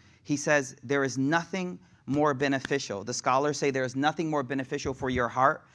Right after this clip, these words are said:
than to visit the graveyard, especially if the hearts are hard-hearted. Um, listen,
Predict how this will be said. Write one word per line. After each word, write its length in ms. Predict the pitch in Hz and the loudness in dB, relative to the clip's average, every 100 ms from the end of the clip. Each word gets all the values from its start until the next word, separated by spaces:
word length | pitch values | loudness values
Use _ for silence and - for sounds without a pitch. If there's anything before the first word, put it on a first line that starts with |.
| - - | -20 -2
than 140 | 139 135 | 0 2
to 140 | 139 | 2
visit 300 | 135 127 127 | 0 0 -4
the 60 | 117 | -2
graveyard, 640 | 113 127 123 113 101 78 _ _ _ - | 2 4 2 0 -4 -8 _ _ _ -4
especially 720 | 131 - - 160 - 175 175 170 | -2 -2 2 2 2 -2 -2 -2
if 200 | 143 - | -4 -2
the 80 | 131 | -4
hearts 360 | 135 147 143 | 4 4 2
are 200 | - 123 - | -2 -4 0
hard-hearted. 680 | 139 135 117 131 123 101 - _ _ _ _ _ | 2 2 2 2 2 0 -8 _ _ _ _ _
Um, 300 | 139 143 139 - | 4 4 2 -2
listen, 460 | 160 165 117 95 | -4 -4 -8 -12